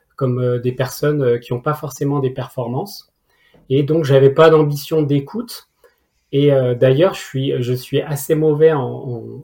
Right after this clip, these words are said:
en communication. Si on parle de communication sur le podcast, je, je vois qu'il y a des, euh, des personnes qui sont beaucoup plus, euh, affûtées que moi sur tout ce qui est réseaux sociaux et autres. Et, euh, et j'avoue que l'ambition, c'était, euh,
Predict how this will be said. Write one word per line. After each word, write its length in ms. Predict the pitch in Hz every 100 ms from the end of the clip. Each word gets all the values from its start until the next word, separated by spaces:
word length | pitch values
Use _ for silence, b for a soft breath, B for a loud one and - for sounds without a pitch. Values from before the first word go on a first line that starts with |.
| -
en 80 | 131
communication. 760 | - 143 143 143 147 131 170 180
Si 140 | -
on 80 | 123
parle 200 | 123 123
de 80 | 123
communication 760 | - 139 135 135 135 127 147
sur 220 | 143 120
le 220 | 120 113
podcast, 580 | 113 127 - 165 190 - b b b b _
je, 360 | 113 117 120
je 160 | 120 120
vois 220 | 120 139
qu'il 160 | 135 120
y 20 |
a 20 |
des, 220 | 117 117
euh, 220 | 113 110 110 113 117
des 80 | 113
personnes 380 | 127 120 - 135
qui 80 | -
sont 160 | 123
beaucoup 400 | 110 127 143 -
plus, 360 | - - 143 135
euh, 260 | 117 107 - b b _ 113
affûtées 480 | 135 151 - - 151
que 80 | 147
moi 140 | 156
sur 220 | 156 127 -
tout 120 | -
ce 100 | -
qui 80 | 123
est 80 |
réseaux 320 | 120 127 127 135
sociaux 640 | - 139 - 151 147 147
et 120 | 127
autres. 320 | 139 190 - _ b b b b -
Et, 160 | 131
euh, 100 | 127 156
et 100 | 135
j'avoue 340 | 135 135 160
que 640 | - 135 127 127 120 120 b b b b -
l'ambition, 500 | 131 147 151 - 175
c'était, 360 | 160 - 135 135
euh, 260 | 127 123